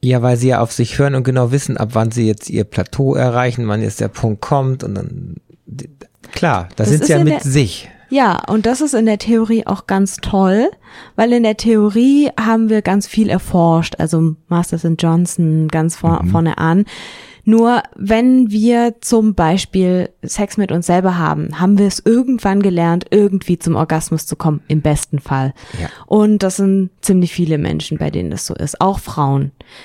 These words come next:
Speaker 2: Nur ist es dann so, dass manchmal die, die Art und Weise, wie Frauen zum Orgasmus kommen,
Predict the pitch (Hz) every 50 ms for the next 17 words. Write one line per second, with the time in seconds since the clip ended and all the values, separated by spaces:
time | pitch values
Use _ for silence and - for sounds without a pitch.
0 | - - - - 214 226 233 254 269 285 269 - _ _ - - 254 - - 269
1 | - 285 277 269 254 247 262 269 262 254 233 233 - 233 240 269 359 415 - -
2 | 254 233 226 226 202 214 214 190 190 _ _ _ - 226 214 208 214 208 208 202
3 | - - 214 226 226 233 226 208 208 208 226 269 269 - 208 196 202 185 - -
4 | - 214 262 320 320 - 277 233 - 214 208 - 240 254 - - - 208 196 -
5 | - - 196 190 185 202 220 240